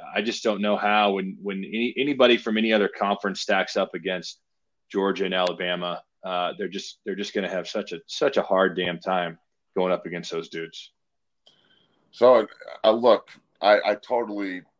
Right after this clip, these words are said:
Speaker 2: am gonna go the other way on this, where I think it's going to be new blood in the college football playoff. And look, I could easily be wrong because it's usually blue bloods. So I, I think that there's three teams to look at in college football that I think,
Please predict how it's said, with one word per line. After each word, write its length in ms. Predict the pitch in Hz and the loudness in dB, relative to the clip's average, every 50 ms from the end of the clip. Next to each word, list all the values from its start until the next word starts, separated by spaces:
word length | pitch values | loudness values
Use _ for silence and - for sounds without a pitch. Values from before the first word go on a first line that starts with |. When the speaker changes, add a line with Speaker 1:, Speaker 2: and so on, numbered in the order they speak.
| _ _ _ _ _ _ _ - | _ _ _ _ _ _ _ -10
Speaker 2:
am 120 | 95 98 | -10 -4
gonna 200 | 90 107 101 98 | -2 -2 -2 -2
go 180 | 95 95 95 92 | 0 0 -2 0
the 160 | 87 92 - | -2 -2 2
other 200 | 85 95 95 90 | 2 2 2 2
way 220 | 82 90 92 95 95 | 0 0 2 2 2
on 200 | 87 82 80 78 | 2 0 -2 -4
this, 280 | 78 76 - - - | -8 -8 -8 -8 -4
where 140 | 78 85 85 | 0 2 4
I 140 | 87 90 87 | 4 4 2
think 260 | - - 95 87 - | 0 -4 -6 -6 -4
it's 160 | 87 85 - | -8 -10 -8
going 300 | - 95 92 87 87 85 | -6 -6 -4 -4 -4 -4
to 80 | 80 80 | -6 -6
be 460 | 76 87 87 85 85 82 82 80 78 - _ | -4 -2 -2 0 0 -2 -2 -4 -6 -8 _
new 240 | 82 87 92 101 107 | -10 -2 0 0 0
blood 460 | 101 78 87 87 78 78 78 73 - - | 0 0 2 4 6 6 4 2 -2 -8
in 140 | - 85 82 | -8 -8 -8
the 80 | 78 71 | -8 -2
college 300 | 73 87 85 80 80 - | 4 6 6 6 6 2
football 360 | - 85 73 78 78 78 - | -4 -6 2 2 2 2 2
playoff. 340 | - 85 82 78 - - 107 | 0 2 4 4 2 2 -2
And 120 | 113 143 | 2 4
look, 220 | 147 110 - - - _ _ _ _ _ _ _ | 4 4 4 2 -6 _ _ _ _ _ _ _
I 80 | - 113 | 4 4
could 140 | 113 107 107 | 4 4 2
easily 320 | 117 113 92 98 98 92 | 2 0 0 -2 -4 -2
be 140 | 82 90 87 | -2 -2 -2
wrong 380 | 85 87 92 87 78 71 71 - | 2 4 4 4 4 2 -4 -8
because 380 | 82 85 82 95 92 85 82 87 | -10 -8 0 0 0 0 0 -4
it's 160 | 85 82 - | -10 -10 -8
usually 420 | 98 107 113 107 85 85 90 87 | -6 -4 -4 -4 -4 -4 -6 -6
blue 240 | 80 - 87 90 85 | -4 -4 -4 -4 -4
bloods. 420 | 71 73 67 58 - - - - _ _ _ _ _ _ _ _ _ _ _ | -4 -2 -2 -2 -4 -4 -10 -18 _ _ _ _ _ _ _ _ _ _ _
So 600 | - - 104 104 101 95 95 92 90 87 90 - _ _ _ _ _ _ _ _ _ _ _ | -6 2 6 8 8 8 6 4 2 -2 -4 -6 _ _ _ _ _ _ _ _ _ _ _
I, 280 | 87 101 110 123 113 - - | 2 4 4 4 4 2 -2
I 160 | 95 107 123 | -4 -4 -4
think 320 | 120 - - 117 107 107 _ _ | -4 -6 -6 -6 -6 -8 _ _
that 220 | 101 95 92 - - _ _ _ | -6 -6 -6 -8 -12 _ _ _
there's 260 | _ 101 92 85 - - | _ -8 -8 -8 -10 -10
three 260 | - 107 127 123 - | -4 0 0 0 0
teams 340 | - - 120 113 101 - - | -2 -2 -2 -2 -2 -6 -6
to 60 | 95 | -2
look 240 | 95 98 90 - 95 | 0 0 2 4 4
at 120 | 92 78 | 4 4
in 80 | 71 - | 4 2
college 280 | - 95 90 87 85 | 4 6 6 6 4
football 460 | - - 92 87 - - 90 85 80 | 0 -4 -6 -4 0 4 4 4 4
that 140 | 76 80 78 | 2 0 -2
I 200 | 71 76 87 90 | 2 4 4 4
think, 420 | 87 - _ 101 92 87 - - | 2 0 _ -4 -4 -4 -6 -8